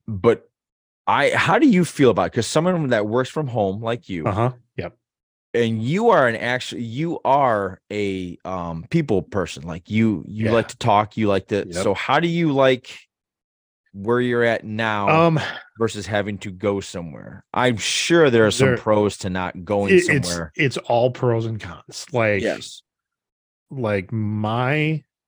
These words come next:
Speaker 2: like, my daily schedule
Speaker 1: Uh-huh.
Speaker 2: is, and you've, we've talked about this before, I don't get enough sleep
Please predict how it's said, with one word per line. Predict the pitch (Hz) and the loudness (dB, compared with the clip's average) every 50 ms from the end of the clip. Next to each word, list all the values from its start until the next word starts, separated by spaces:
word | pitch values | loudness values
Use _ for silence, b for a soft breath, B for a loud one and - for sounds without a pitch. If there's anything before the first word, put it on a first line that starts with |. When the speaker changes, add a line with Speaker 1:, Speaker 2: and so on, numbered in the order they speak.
| _ _ _ _ _ _ _ _ _ _ _ - | _ _ _ _ _ _ _ _ _ _ _ -4
Speaker 2:
like, | 123 107 98 | -4 -4 -4
my | 110 107 113 120 | -4 -4 -4 -4
daily | 110 101 - 110 98 101 104 107 107 104 | -4 -6 -6 -8 -6 -6 -6 -8 -8 -8
schedule | - - - 101 90 90 101 107 120 131 131 _ _ _ _ - | -8 -8 -8 -8 -6 -6 -4 -4 -4 -4 -6 _ _ _ _ -8
Speaker 1:
Uh-huh. | 92 90 95 101 110 110 _ _ _ _ _ _ B B B B B B B B _ _ _ - | -4 -2 -2 -2 -4 -6 _ _ _ _ _ _ B B B B B B B B _ _ _ -8
Speaker 2:
is, | - 117 110 104 101 98 95 92 98 90 80 - - - - _ _ _ _ _ _ _ _ _ _ _ _ _ _ _ _ - | -4 -2 -2 0 -2 -2 -2 -4 -4 -6 -6 -10 -12 -14 -16 _ _ _ _ _ _ _ _ _ _ _ _ _ _ _ _ -4
and | - 113 110 | -2 0 2
you've, | 117 123 120 101 95 - - _ | 4 4 4 4 2 -4 -8 _
we've | - 123 107 120 | -2 -2 0 0
talked | 113 98 92 | -2 -2 -4
about | 98 95 90 | -4 -8 -8
this | 95 101 - | -8 -8 -8
before, | - 92 - - 101 95 | -10 -8 -6 -6 -4 -4
I | 90 107 | -2 -2
don't | 104 95 | -2 -2
get | 95 98 90 | -4 -6 -6
enough | 85 82 85 | -8 -10 -10
sleep | - - - 135 110 82 82 - | -10 -6 -4 -4 -4 -4 -6 -14